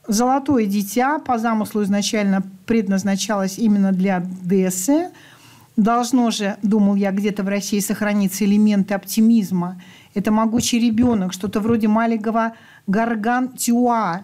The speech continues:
Он, как надежда, появляется из цветка или, может быть, вылупляется из яйца.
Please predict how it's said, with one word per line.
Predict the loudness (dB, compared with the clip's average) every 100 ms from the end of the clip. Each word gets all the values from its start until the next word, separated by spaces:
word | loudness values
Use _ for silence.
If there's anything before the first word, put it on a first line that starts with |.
| -12 -20 -20 _ 0
Он, | 2 2
как | 0 -2
надежда, | 0 0 0 0 -2
появляется | 0 0 2 0 0 -2
из | -4
цветка | -2 -2 -2 -2 0 -2 -8 -18 _ _
или, | 2 4
может | 4 2 0
быть, | -2 -2
вылупляется | 0 0 0 0 0 0
из | 0
яйца. | 2 2 0 0 0 0 -2